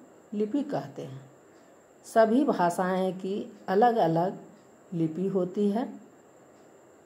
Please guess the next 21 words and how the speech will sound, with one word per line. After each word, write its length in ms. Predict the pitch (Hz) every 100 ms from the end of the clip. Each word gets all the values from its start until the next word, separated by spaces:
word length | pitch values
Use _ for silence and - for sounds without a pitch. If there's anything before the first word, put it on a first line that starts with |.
| - 165
जैसे 400 | 180 180 214 202
हिंदी 560 | 202 185 196 202 247
और 280 | 262 175 180
संस्कृत 600 | 180 175 170 165 - 226
भाषा 400 | 185 170 156 175
की 180 | 165 170
लिपि 520 | 156 156 185 262 - - - - - -
देवनागरी 760 | 151 185 170 160 131 135 139 117
है, 180 | 127 127 - - - - - - - - - -
अंग्रेजी 520 | 202 214 233 247 294
भाषा 440 | 262 196 190 208 196
की 400 | 196 233 311 - - - - - 185
लिपि 520 | 175 180 208 247 247
रोमन 460 | 160 170 170 175
है, 220 | 131 - 80 - - - - - - - - 226
उर्दू 340 | 226 233 302
भाषा 440 | - 220 214 233 233
की 480 | 233 247 262 311 208
लिपि 360 | 202 202 247 311 - -
फारसी 420 | - 151 139 - 196
है, 220 | -